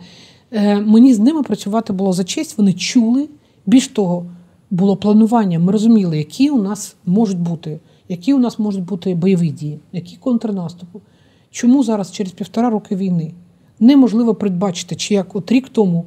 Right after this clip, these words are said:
е, я до депутатів звертаюсь до всіх, кажу, "Будь ласка, нам треба санітарну броньовану техніку". Це літо двадцять другого року. Ми не витримуємо, нам не вистачає.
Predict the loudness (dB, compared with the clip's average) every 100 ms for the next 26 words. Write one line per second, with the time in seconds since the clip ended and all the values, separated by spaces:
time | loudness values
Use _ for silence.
0 | -10 _ _ _ -10 -4 0 0 0 -2
1 | -6 -6 -4 -4 -4 -4 -4 -4 -6 -10
2 | -16 -10 -8 -4 -4 -4 -6 -4 -4 -4
3 | -6 -6 -4 -4 -4 -8 -6 -4 -4 -4
4 | -4 -4 -4 -4 -4 -6 -6 -10 -10 -14
5 | -20 _ _ _ -2 -2 -4 -12 -20 -4
6 | 0 2 0 -2 -4 -6 -8 -6 -8 -8
7 | -12 -20 -20 _ _ _ _ _ _ _
8 | 6 6 6 2 -2 -4 -4 -6 -2 2
9 | 2 0 -4 -12 -12 -10 -10 -14